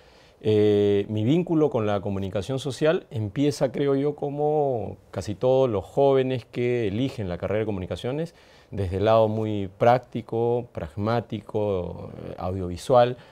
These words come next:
De hecho, mi tesis de maestría es una tesis sobre el videoarte porque me interesaba un poco las expresiones,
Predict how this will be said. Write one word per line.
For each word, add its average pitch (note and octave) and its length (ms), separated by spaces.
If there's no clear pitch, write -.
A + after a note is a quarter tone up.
De G#2 140
hecho, G#2+ 180
mi F#2+ 160
tesis A2 320
de G2+ 80
maestría G2 1000
es F#2 440
una F#2+ 180
tesis G2+ 260
sobre F2 240
el D#2+ 80
videoarte G2 640
porque F#2 320
me F2 100
interesaba F2+ 500
un A#2 100
poco A#2 180
las G#2+ 180
expresiones, A2+ 720